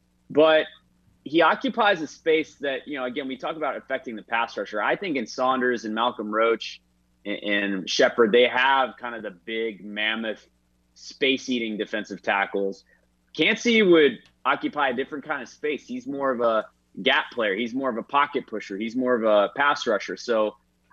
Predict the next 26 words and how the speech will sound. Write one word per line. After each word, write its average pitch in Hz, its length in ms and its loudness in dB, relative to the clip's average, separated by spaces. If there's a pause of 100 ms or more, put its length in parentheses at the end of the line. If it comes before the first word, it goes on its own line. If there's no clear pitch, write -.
(120)
I 156 160 4
think 202 200 -8
he 180 120 -8
could 156 180 -2
have 139 220 0
a 120 80 -6
role 117 580 -6 (360)
on 127 200 -2
this 120 180 -8
team 131 400 -6
where 113 160 -2
he 120 140 -2
comes 120 360 -4
in 117 220 0
on 110 160 0
third 113 240 2
and 107 140 -2
five, 107 480 2
or 101 80 -4
he 101 80 -6
comes 110 300 -4
in 110 280 -2 (300)
obvious 113 400 4
pass 107 340 -2
rushing 107 300 -2
downs. 98 480 -4